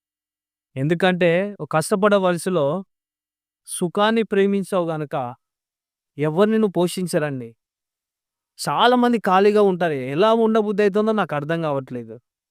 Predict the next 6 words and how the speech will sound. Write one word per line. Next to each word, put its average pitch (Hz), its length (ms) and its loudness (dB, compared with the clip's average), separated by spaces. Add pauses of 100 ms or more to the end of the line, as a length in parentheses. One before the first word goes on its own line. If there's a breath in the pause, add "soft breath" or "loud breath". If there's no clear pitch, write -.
(920)
ఆరోగ్యం 170 520 2
ఉంటది, 202 420 0 (220)
మంచి 139 260 -10
బ-, 135 340 -6
బలంగా 151 460 0
ఉంటారు. 202 440 -2